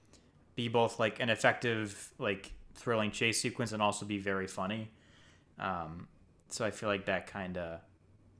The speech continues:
that I would, that's why I would put it above The Boy from six B, which is also a, a funny episode in addition to being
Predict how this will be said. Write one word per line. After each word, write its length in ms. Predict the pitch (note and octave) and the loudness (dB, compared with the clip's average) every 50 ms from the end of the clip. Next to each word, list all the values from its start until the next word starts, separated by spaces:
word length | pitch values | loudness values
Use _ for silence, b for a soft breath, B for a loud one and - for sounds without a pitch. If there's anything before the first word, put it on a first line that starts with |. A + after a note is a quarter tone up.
| - | 0
that 280 | - D3 C#3 D3 D3 - - | 2 2 2 2 -2 6 10
I 100 | D3 D3+ | 12 12
would, 160 | D3 C#3 D3 | 12 10 8
that's 180 | C#3 C3 - - | 6 6 8 10
why 120 | D3 B2+ | 10 10
I 20 | |
would 160 | A#2+ A2+ G#2+ - | 10 8 6 2
put 140 | - A#2 | -2 -2
it 80 | A2 G2+ | 0 0
above 340 | G2 G2 G2 G2 F#2+ F#2 G2 | 0 0 2 2 2 2 0
The 60 | G2+ | -2
Boy 160 | G2 G2 F#2+ | -2 0 0
from 180 | F#2+ - G2+ F#2+ | 0 -2 -2 -4
six 260 | - - G2 - - | -6 -6 -6 -8 -10
B, 240 | - - G2 F#2+ F#2+ - | -10 -12 -12 -12 -12 -12
which 160 | - C#3 F#3+ | -6 -4 2
is 100 | F#3 G3 | 8 10
also 340 | F3+ D3+ - - A2+ G#2+ A2+ | 10 10 10 8 4 2 0
a, 220 | A#2+ A2+ - - | -2 -4 -6 -8
a 40 | G#2 | -10
funny 340 | - - F#2+ F#2 F#2 F#2 F2+ | -10 -10 -10 -8 -6 -8 -8
episode 320 | - - - - G2 F#2 | -8 -10 -10 -8 -6 -6
in 80 | F#2 F#2+ | -4 -4
addition 260 | F#2 F#2 F2+ - F2+ | -4 -6 -6 -8 -10
to 60 | E2+ | -12
being 320 | E2 E2+ F2 E2 E2 E2 | -12 -12 -12 -12 -12 -14